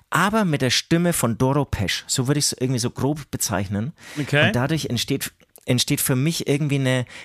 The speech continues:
Speaker 1: abgefahrene, interessante Mischung. Ähm, deutscher Gesang und Lyrics auch irgendwie, ja, ansprechend, also eher Punk natürlich,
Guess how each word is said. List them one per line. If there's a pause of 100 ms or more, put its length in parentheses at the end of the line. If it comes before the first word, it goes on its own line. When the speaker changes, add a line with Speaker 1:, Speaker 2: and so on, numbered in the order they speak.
(100)
Speaker 1:
abgefahrene,
interessante
Mischung. (300)
Ähm,
deutscher
Gesang (220)
und
Lyrics
auch
irgendwie, (1700)
ja, (240)
ansprechend,
also
eher
Punk
natürlich,